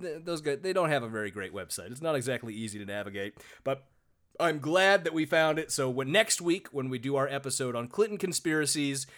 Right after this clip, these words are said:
we will have that. Benedict will get to hear where it all began, all of the witches. Um, and I'm super excited for that. So thank you for everyone who went out of their way looking for that clip and putting in all that effort. We really appreciate it. But,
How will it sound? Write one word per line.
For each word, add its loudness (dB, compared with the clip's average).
we -4
will -4
have 4
that. 2
Benedict -2
will 0
get -4
to -6
hear -2
where 2
it -2
all 6
began, -8
all 2
of -2
the 0
witches. -8
Um, -2
and 0
I'm 2
super 0
excited 0
for -4
that. -4
So -2
thank 4
you -4
for -2
everyone 2
who 0
went 0
out 2
of -2
their -2
way -2
looking -8
for -8
that -6
clip -6
and -16
putting 0
in -2
all -2
that -2
effort. -8
We 0
really -2
appreciate -12
it. -20
But, 6